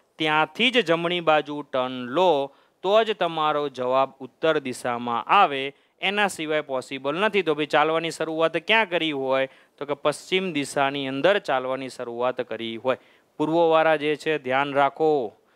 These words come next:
પૂર્વવાળા જે છે ધ્યાન રાખો. જમણી બાજુ કીધું છે, ડાબી બાજુ નહીં. ડાબી બાજુ હોય તો પૂર્વ આવે.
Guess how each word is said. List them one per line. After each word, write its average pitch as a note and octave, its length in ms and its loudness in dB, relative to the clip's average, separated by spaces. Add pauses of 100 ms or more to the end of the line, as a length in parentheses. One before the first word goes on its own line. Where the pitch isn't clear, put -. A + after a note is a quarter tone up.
(220)
પૂર્વવાળા D#3+ 680 4
જે D#3 240 0
છે E3 240 0
ધ્યાન D3+ 360 2
રાખો. D#3 400 2
જમણી D#3+ 420 -2
બાજુ D#3+ 380 2
કીધું D#3+ 400 -4
છે, F#3 320 2 (1080)
ડાબી E3+ 340 2
બાજુ F#3+ 340 2
નહીં. G#3+ 200 2
ડાબી D#3 280 2
બાજુ G3+ 320 2
હોય D#3 320 2
તો A#3+ 200 0
પૂર્વ C#3+ 320 -6
આવે. E3+ 280 2